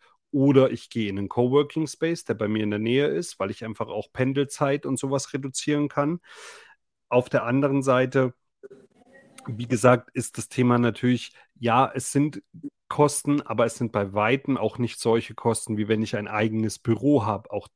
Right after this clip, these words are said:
dem muss man natürlich entgegenwirken. Und wenn ich die Flächen reduzieren kann, so wie das Beispiel Telekom, dann bin ich mir sicher, mache ich deutlich mehr Plus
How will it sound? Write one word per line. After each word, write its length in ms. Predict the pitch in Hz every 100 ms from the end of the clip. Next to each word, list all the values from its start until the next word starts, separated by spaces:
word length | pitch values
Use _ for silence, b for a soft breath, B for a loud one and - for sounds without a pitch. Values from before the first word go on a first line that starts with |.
| -
dem 180 | 120 131
muss 360 | 131 123 -
man 120 | 127
natürlich 320 | 123 110 127 123
entgegenwirken. 720 | 117 127 131 113 104 95 104
Und 140 | 101
wenn 140 | 107 107
ich 140 | -
die 120 | 131
Flächen 380 | - 120 117 120
reduzieren 600 | 113 107 104 - 160 151
kann, 320 | - 139 135 B B B
so 340 | - 110 123 117
wie 80 | 113
das 160 | 107
Beispiel 400 | - 110 - 107
Telekom, 600 | - 131 135 - 127 127 B B B -
dann 360 | 110 117 113 -
bin 200 | 123 120
ich 160 | 110
mir 140 | 113 104
sicher, 520 | 110 131 135 123 117 B B
mache 280 | 113 110 120
ich 180 | - -
deutlich 560 | 127 139 139 131 - 117
mehr 520 | 120 123 120 120 - b _ -
Plus 600 | 123 139 143 - -